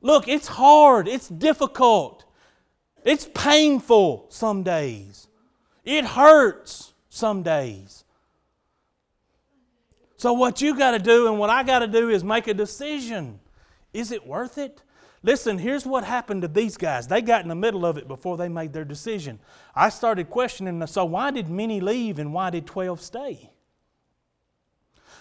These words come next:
Because Peter, Jesus looks around when many left, and he looks at those twelve and goes, "Y'all can leave too. You, you're, you're free to go. You don't have to stay.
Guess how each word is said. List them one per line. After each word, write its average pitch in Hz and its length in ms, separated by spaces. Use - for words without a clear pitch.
Because 202 300
Peter, 262 500
Jesus 233 460
looks 220 200
around 214 420
when 180 220
many 208 260
left, 196 560
and 156 140
he 175 100
looks 240 300
at 214 100
those 208 220
twelve 240 360
and 202 120
goes, 165 460
"Y'all 127 200
can 247 180
leave 196 300
too. 208 280
You, 175 140
you're, 202 420
you're 202 140
free 190 200
to 156 120
go. 165 360
You 151 80
don't 214 180
have 185 280
to 147 80
stay. 170 420